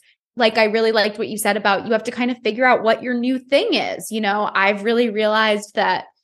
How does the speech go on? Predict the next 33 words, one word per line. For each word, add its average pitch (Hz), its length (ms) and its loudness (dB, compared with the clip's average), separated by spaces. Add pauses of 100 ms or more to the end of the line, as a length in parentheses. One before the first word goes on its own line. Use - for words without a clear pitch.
(540)
um, 185 420 0
live 196 300 0
music 240 420 2
makes 247 240 -4
a 269 60 -2
huge, 233 320 -4
huge 233 220 -4
difference 240 440 -4
for 240 160 -2
me. 233 540 0 (320)
Having 214 240 2
something 220 460 0
to 226 120 -4
do, 226 680 0 (100)
even 214 300 -2
if 208 140 -2
it's, 214 200 -6
like, 202 220 0
playing 208 360 -4
pool 226 680 0
or 226 100 2
something, 226 800 0
makes 226 320 0
a 240 60 4
big 208 240 0
difference 233 500 0
for 240 160 -4
me 233 280 0
compared 233 420 -2
to 208 80 -8
just 226 360 -4
sitting 233 320 -2
somewhere 214 760 -4